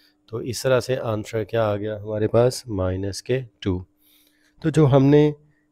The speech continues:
मैट्रिक्स का नाम दिया था इसमें एडजॉइंट वाले का, adjoint हमने कहा था ए, उसमें कुछ values हमने इस तरह से write की थी, वो कौन सी थी हमारे पास,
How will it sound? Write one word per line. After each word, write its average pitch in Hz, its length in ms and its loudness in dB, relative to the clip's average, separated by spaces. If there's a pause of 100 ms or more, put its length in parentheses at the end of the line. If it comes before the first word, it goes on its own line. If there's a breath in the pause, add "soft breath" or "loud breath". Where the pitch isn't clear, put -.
(160)
मैट्रिक्स 113 440 0
का 156 160 2
नाम 120 280 6
दिया 107 280 6
था 110 180 4
इसमें 110 280 4
एडजॉइंट 113 720 2
वाले 101 320 2
का, 107 220 0 (840)
adjoint 110 800 4 (320)
हमने 107 240 2
कहा 101 260 2
था 98 260 -2
ए, 117 440 4
उसमें 104 360 -4
कुछ - 260 -4
values 110 340 4
हमने 123 160 2
इस 110 120 -2
तरह 120 140 4
से 120 140 2
write 107 300 4
की 113 100 0
थी, 120 160 0
वो 110 160 2
कौन 113 260 0
सी 123 140 -4
थी 120 140 -2
हमारे 113 300 0
पास, 120 360 -4